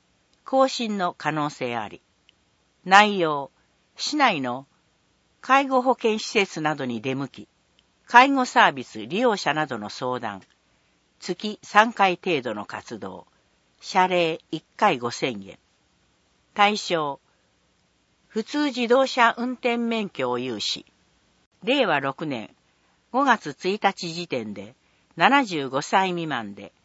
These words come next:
次の一から三のいずれかに該当する人。一、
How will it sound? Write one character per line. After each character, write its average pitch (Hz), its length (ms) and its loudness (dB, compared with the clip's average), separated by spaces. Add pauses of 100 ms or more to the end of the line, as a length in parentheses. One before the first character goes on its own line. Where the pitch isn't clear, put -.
(460)
次 240 300 -2
の 151 220 -2
一 185 280 -8
か 202 140 0
ら 143 120 0
三 160 340 0
の 147 200 -6
い 165 100 -4
ず 233 140 -2
れ 240 120 0
か 165 120 2
に 123 140 -4
該 131 220 0
当 120 200 -6
す 110 160 -12
る 107 100 -14
人。 - 340 -14 (920)
一、 143 380 -8